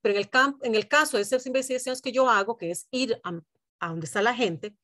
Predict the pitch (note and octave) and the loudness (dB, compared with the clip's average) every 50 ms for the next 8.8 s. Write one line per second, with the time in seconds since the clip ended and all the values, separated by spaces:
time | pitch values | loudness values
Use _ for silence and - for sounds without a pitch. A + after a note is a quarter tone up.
0 | _ _ - - - - - - - _ _ _ _ _ _ _ _ - B3 B3+ | _ _ -20 -20 -20 -20 -20 -20 -20 _ _ _ _ _ _ _ _ 4 6 8
1 | C4+ C#4 C#4 C#4 C#4 C#4 C4+ - D4 C4+ A#3 A3 G#3+ G3 G#3+ A3+ G#3+ B3 B3+ B3+ | 8 8 8 8 6 4 4 2 2 4 4 2 0 -2 -2 -2 2 2 2 2
2 | B3 A#3 G#3+ G#3 - G#3 F#3 F#3 F#3 - B3 B3+ C4+ D4 C#4+ C#4+ _ - F#3 F#3 | 2 0 -2 -4 -4 -4 -4 -4 -2 -2 0 0 0 -2 -6 -6 _ -2 0 2
3 | F#3+ A3 A#3+ B3+ B3+ C4+ B3+ A#3+ A3 G#3 F3+ - - G3 G3 G#3 A3+ A3+ A3 G3 | 2 2 2 0 0 -2 -2 -2 -2 -4 -8 -6 -4 -2 -2 -2 -2 -4 -4 -4
4 | - G3+ G3 G#3+ G#3+ G3+ F#3+ F#3 - - G#3 F#3+ G3+ F#3+ E3+ D#3+ D#3+ D#3 C#3+ E3 | -4 -4 -2 -2 -2 -2 -2 -4 -6 -6 -8 -6 -6 -6 -4 -4 -6 -6 -4 -4
5 | D#3+ F3 - - A#3 G#3 F3 - - A#3 B3 B3 B3+ B3+ B3+ B3+ - C4+ C4 C4 | -4 -4 -2 -2 -2 -2 -2 0 0 0 2 2 2 2 2 0 0 0 0 0
6 | C4 - C#4+ C4+ - G#3+ F#3 F3 F3 G3 G3 G3+ A#3+ A3+ G3+ F#3 F#3 G3 G#3 A#3+ | 0 -4 -6 -6 -4 -2 -2 -2 -2 -2 -4 -4 -2 -2 -2 -2 -2 -2 -2 -2
7 | A#3+ - C4 B3+ C4 C4 - A#3+ A3+ A3 A3 A#3 - F#3 D#3 - F#3+ - A3+ - | -4 -2 -4 -4 -4 -2 0 0 0 0 -2 -4 -6 -6 -8 -6 -8 -8 -8 -8
8 | - F3 D3 - A3 A3 A3+ B3 B3+ C4+ C4+ A#3+ G3+ G3 A3 A3 | -10 -12 -8 -2 0 2 2 2 2 2 2 2 2 -2 -4 -6